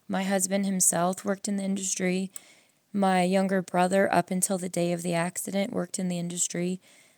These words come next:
You know, I, I, I have seen what the industry does for families, and it helps take care of those families. And I would never wanna advocate to put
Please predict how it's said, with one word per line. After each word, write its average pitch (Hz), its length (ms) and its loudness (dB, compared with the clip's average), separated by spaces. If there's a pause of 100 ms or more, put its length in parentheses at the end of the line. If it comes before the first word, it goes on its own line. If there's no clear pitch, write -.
(140)
You 202 100 -2
know, 190 200 0
I, 185 260 0
I, 185 200 2
I 190 140 4
have 196 160 0
seen 214 320 4
what 180 160 -2
the 180 100 0
industry 175 420 0
does 165 420 0 (360)
for 208 160 -2
families, 185 640 0
and 180 140 -2
it 175 80 -4
helps 180 440 0 (440)
take - 280 0
care 208 280 4
of 196 80 -2
those 165 220 0
families. 170 520 -2
And 175 160 0 (300)
I 208 100 8
would 208 160 2
never 196 400 6
wanna 175 400 4 (300)
advocate 190 600 2
to - 100 -6
put - 320 2